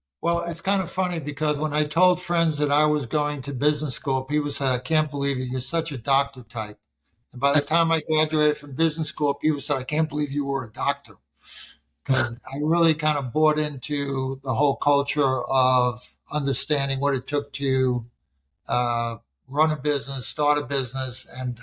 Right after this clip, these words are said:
I've since spent my life as an entrepreneur. So the thing that got me most excited was having finally the vernacular and the tools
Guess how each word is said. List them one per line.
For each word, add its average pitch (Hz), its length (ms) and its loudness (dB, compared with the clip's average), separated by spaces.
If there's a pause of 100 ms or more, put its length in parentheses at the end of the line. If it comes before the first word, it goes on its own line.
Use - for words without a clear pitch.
I've 127 160 -6
since 147 240 -4
spent 135 300 -2
my 131 140 4
life 135 300 2
as 120 140 -4
an 123 100 0
entrepreneur. 127 760 -2 (640)
So 156 120 -6
the 160 140 -2
thing 196 200 0
that 180 100 0
got 175 240 0
me 170 80 0
most 165 320 0
excited 165 560 0
was 143 240 -4
having 151 360 -2
finally 156 500 0
the 131 120 -2
vernacular 143 640 0
and 139 180 -2
the 120 60 -2
tools 143 720 0